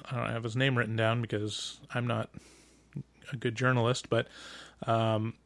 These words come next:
so he's the stunt choreographer on Daredevil, the Netflix series, and fight choreographer for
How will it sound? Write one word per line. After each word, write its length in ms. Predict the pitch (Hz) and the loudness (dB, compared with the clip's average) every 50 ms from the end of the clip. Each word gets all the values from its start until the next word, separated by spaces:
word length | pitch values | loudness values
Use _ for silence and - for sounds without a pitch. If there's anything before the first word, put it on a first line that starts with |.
| _ _ - | _ _ -12
so 160 | - - 139 | 0 4 4
he's 200 | 127 120 120 117 | 6 6 4 2
the 60 | 117 | 0
stunt 300 | 110 - - 175 175 147 | 2 4 4 4 4 4
choreographer 840 | - - 165 165 156 151 151 143 143 - 160 151 147 151 147 143 - - - | 4 6 6 8 8 6 6 4 4 4 6 6 8 6 4 4 0 0 2
on 260 | 143 135 131 123 117 | 2 4 4 2 4
Daredevil, 880 | 113 147 151 160 156 151 147 139 151 151 151 151 151 151 151 143 - - _ _ _ _ _ _ _ - | 6 6 6 8 8 6 6 6 6 6 6 6 6 6 4 2 -2 -12 _ _ _ _ _ _ _ 0
the 120 | 139 135 135 | 2 4 4
Netflix 340 | 143 143 - - 151 147 | 4 4 6 4 4 4
series, 380 | - 151 147 143 143 139 139 135 | 6 6 6 6 6 6 4 4
and 300 | 131 135 127 127 123 123 | 4 2 2 4 2 2
fight 200 | - 135 131 127 | 2 2 2 4
choreographer 600 | - 127 127 123 123 120 117 120 - - 127 120 | 4 4 4 4 2 2 0 -2 2 2 2 2
for 180 | - 131 120 | 4 2 2